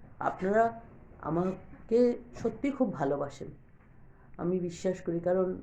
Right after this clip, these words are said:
না হলে আপনাদের এত সহযোগিতা আমি কী করে পাবো, কী করে? আজকে আপনাদের কাছে একটা, মানে,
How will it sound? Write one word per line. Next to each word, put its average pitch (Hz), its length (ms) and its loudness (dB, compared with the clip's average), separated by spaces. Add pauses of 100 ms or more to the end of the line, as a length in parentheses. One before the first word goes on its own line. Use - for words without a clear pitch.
(120)
না 190 120 0
হলে 175 360 2
আপনাদের 170 600 -2
এত 165 300 0
সহযোগিতা 170 640 2
আমি 185 200 -2
কী - 60 -16
করে 156 240 0
পাবো, 151 420 0
কী 80 80 -8
করে? - 240 -8 (840)
আজকে 190 380 4
আপনাদের 247 380 4
কাছে 240 360 4 (240)
একটা, 226 440 2 (300)
মানে, 196 340 4